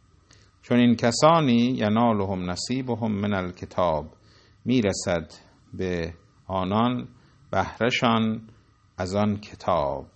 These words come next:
یعنی هر چه که در قانون الهی برای اینها نوشته شده بهشون خواهد رسید. چی بود؟ همین آیهٔ قبلی فرمود دیگه، اولئک اصحاب النار هم فیها خالدون.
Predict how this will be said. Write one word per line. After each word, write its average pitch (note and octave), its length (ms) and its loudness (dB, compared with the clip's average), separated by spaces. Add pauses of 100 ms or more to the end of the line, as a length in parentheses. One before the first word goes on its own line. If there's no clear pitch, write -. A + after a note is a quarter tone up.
(160)
یعنی C3+ 440 -6 (400)
هر C3 240 2
چه A#2+ 220 -6
که A#2 140 -4
در F#2+ 300 2 (1000)
قانون A2 440 4
الهی G2 420 0
برای F#2+ 360 -2
اینها F2+ 360 -6
نوشته F#2+ 440 -6
شده C#3+ 640 -4 (540)
بهشون G#2 400 -2
خواهد E2+ 480 -2
رسید. D#2+ 680 -8 (220)
چی - 180 -6
بود؟ C#3+ 340 -2
همین A#2 240 0
آیهٔ G2 260 0
قبلی F#2 400 -4
فرمود F#2 460 -4
دیگه، F2 380 -8 (440)
اولئک F2 500 -2
اصحاب F#2 640 -2
النار G2+ 480 -2
هم F2+ 240 -8
فیها F2 560 -6
خالدون. D#2+ 840 -8